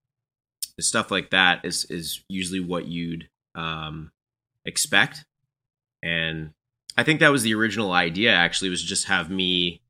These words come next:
do some vocals on the existing track. But then we thought, "You know what, let's actually take it a step further and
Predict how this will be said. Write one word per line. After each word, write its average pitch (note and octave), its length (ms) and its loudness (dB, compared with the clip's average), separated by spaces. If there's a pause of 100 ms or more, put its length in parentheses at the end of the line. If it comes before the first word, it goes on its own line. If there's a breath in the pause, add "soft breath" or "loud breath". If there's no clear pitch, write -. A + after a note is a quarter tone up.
(640)
do G2+ 120 -6
some F2+ 220 -4
vocals F2 400 -4
on E2+ 200 -6
the E2 120 -2
existing D#2+ 400 -8
track. E2 380 0
But F#2 120 -6
then F#2 200 -4
we F2 100 -2
thought, E2+ 460 -2 (580)
"You G2 80 -6
know G2+ 80 0
what, F#2+ 160 2
let's - 460 0 (480)
actually G2+ 320 2
take G#2 200 -2
it F#2 60 -6
a E2+ 60 -6
step F2+ 240 -2
further F2+ 640 -4 (640)
and E2 540 -2